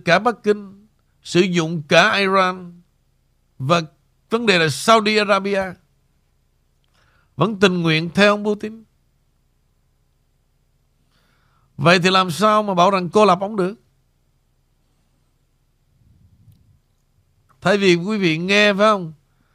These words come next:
thì ráng nhìn đi sự thật. Cả cái khối mà brics của ổng là chiếm tới ba tỷ rưỡi dân. Trung Quốc, Ấn Độ đó là hai tỷ rưỡi rồi.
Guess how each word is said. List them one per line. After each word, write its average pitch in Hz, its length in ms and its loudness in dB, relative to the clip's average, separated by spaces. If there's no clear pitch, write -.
thì 143 100 -6
ráng 220 220 0
nhìn 175 240 0
đi 185 180 0
sự - 320 -6
thật. 175 260 2
Cả 151 200 2
cái 214 140 -6
khối 220 200 0
mà 208 200 -2
brics 208 320 -2
của 208 100 -2
ổng 190 340 -4
là 156 160 0
chiếm 226 260 0
tới 247 120 0
ba 220 380 4
tỷ 196 260 2
rưỡi 196 220 2
dân. 208 280 -4
Trung 208 200 0
Quốc, 240 200 4
Ấn 226 220 -6
Độ 165 280 2
đó 247 200 -14
là 190 140 2
hai 214 140 6
tỷ 226 180 0
rưỡi 226 160 6
rồi. 240 340 0